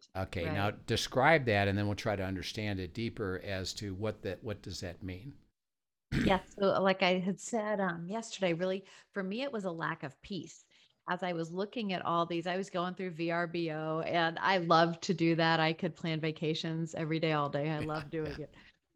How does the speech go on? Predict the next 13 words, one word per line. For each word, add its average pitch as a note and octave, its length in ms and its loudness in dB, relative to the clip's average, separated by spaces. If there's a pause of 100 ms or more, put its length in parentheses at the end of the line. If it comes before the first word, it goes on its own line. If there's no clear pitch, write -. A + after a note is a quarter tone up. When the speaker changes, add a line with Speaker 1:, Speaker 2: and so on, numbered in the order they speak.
(140)
Speaker 2:
Um, F3 500 4 (220)
but F#3+ 180 2
I'm E3+ 160 0
going G3+ 300 0
through G#3+ 160 -4
different G3+ 320 -6
places F#3+ 420 -4
and F3 100 -4
I'm D#3+ 160 -4
looking F#3 320 -4
at F#3 240 -4
them F3+ 320 -2
and, D#3 540 -4